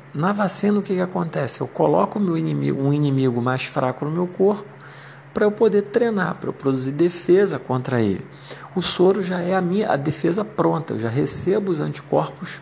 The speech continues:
prontos pra poder, é, o soro ele é utilizado quando a pessoa já está doente. Veja bem, a vacina é pra prevenir. Se entrar uma infecção, eu já tenho uma defesa. Agora, quando eu estou doente,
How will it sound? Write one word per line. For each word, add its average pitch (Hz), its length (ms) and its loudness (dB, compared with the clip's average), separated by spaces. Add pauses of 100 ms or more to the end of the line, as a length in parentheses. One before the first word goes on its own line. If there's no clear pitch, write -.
prontos 156 540 0 (440)
pra 139 140 0
poder, 139 540 0 (320)
é, 107 280 2
o 101 100 -4
soro 139 300 2
ele 151 80 0
é 147 40 2
utilizado 143 540 -2
quando 147 180 -4
a 147 40 -2
pessoa 143 400 -4
já 147 460 -2
está 170 460 -2
doente. 170 640 -2
Veja 120 320 -4
bem, 139 160 -4
a 113 60 -4
vacina 120 460 -6
é - 20 -6
pra 160 180 -8
prevenir. 240 880 0 (520)
Se 262 360 -4
entrar 202 380 -4
uma 143 140 -2
infecção, 160 680 -2 (100)
eu 151 140 2
já 160 140 -2
tenho 151 280 -2
uma 151 140 -2
defesa. 147 440 -2
Agora, 113 220 0
quando 196 380 -6
eu 220 60 -6
estou 156 300 -8
doente, 147 380 -6